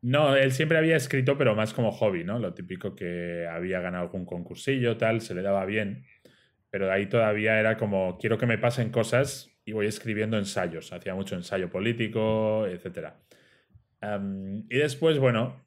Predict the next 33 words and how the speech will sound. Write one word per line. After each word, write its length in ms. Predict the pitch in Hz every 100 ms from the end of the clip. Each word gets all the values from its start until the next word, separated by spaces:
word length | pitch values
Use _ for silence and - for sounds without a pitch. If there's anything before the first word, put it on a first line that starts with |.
| _
quería 280 | 104 98 107
un 80 | 117
poco 180 | 120 120
más 160 | 120
de 100 | 117
marcha 420 | 120 131 127 127 135
y 100 | 104
entonces, 460 | 98 95 104 101
como 240 | - 92 92
él 60 |
era 160 | 101 101
también 320 | 98 104 101
de 80 | 101
izquierdas, 500 | 98 113 110 135 131 -
se 120 | 98
vino 200 | 101 113
a 20 |
España 580 | 110 - 117 117 135 123
a 60 |
luchar 260 | 101 98 107
en 60 | 110
la 80 |
guerra 220 | 104 107 113
civil, 440 | - 90 87 - -
en 80 | 92
el 100 | 90
bando 420 | 92 95 107 113
republicano, 760 | 107 92 90 90 - 90 82 - _ _ _ _ _
como 280 | 104 92 90
por 120 | 90
ejemplo 260 | 87 98 92 107
Hemingway, 440 | 95 85 82 78
¿no? 260 | 92 139